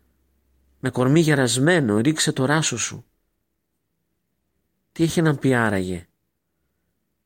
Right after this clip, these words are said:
για το σκανδαλισμό των ανθρώπων της δικιάς μας εποχής; Πόσο χρειάζεται σήμερα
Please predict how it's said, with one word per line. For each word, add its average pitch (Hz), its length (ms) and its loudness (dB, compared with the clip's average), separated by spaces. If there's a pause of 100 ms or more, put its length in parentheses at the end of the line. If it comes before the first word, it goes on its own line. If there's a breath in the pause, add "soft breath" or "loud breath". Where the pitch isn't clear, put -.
(200)
για 123 140 -6
το 131 80 0
σκανδαλισμό 120 1200 0 (600)
των 120 160 -6
ανθρώπων 107 760 0 (320)
της 120 200 -6
δικιάς 113 360 -2
μας 95 180 -4
εποχής; - 640 -12 (4000)
Πόσο 143 320 -2
χρειάζεται 127 760 -2
σήμερα 101 600 -8